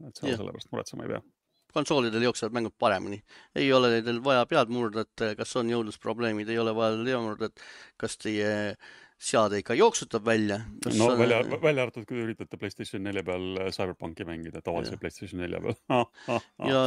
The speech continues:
Speaker 2: ja viirused teid ka ei külasta ja ei ole karta, et mingid häkkerid, äh, väga üle võtavad.
Speaker 1: Mhm.
Speaker 2: Kas
Speaker 1: Häkkerid küll on üle võtnud meie kalli Electronic Artsi juba. Ähm, kunagi nad häkkisid siia sisse,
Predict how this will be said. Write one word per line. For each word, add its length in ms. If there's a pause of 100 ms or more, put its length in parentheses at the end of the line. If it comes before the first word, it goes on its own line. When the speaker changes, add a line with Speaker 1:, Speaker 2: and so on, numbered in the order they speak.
Speaker 2:
ja 240
viirused 560
teid 180
ka 200
ei 100
külasta 400
ja 220 (100)
ei 100
ole 220
karta, 320
et 80
mingid 240
häkkerid, 400
äh, 280 (280)
väga 240
üle 160
võtavad. 320 (460)
Speaker 1:
Mhm. 640 (160)
Speaker 2:
Kas 160 (160)
Speaker 1:
Häkkerid 340
küll 320
on 160
üle 140
võtnud 260
meie 280 (120)
kalli 400
Electronic 480
Artsi 380
juba. 160 (260)
Ähm, 640
kunagi 240
nad 160
häkkisid 400
siia 160
sisse, 380